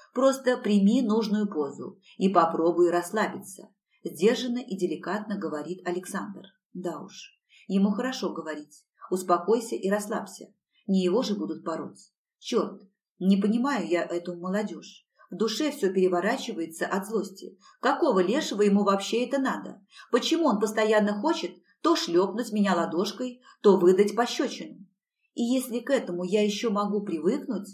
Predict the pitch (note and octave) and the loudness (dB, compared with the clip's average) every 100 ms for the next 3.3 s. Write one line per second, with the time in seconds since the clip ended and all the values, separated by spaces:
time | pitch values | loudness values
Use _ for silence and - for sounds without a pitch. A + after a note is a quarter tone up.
0 | - _ _ F#3 F3 D#3 D#3+ G3 F#3+ D#3+ | -20 _ _ 4 4 2 -2 -2 -2 -2
1 | E3+ D#3+ F3 G3 G3 F3 - E3+ G3 F3+ | -2 0 0 0 0 0 0 0 0 0
2 | F3+ F3 E3 F#3+ G3+ G3+ G#3 B3+ G#3 D3 | 0 0 -2 -6 -2 0 0 -2 -4 -6
3 | - - | -14 -18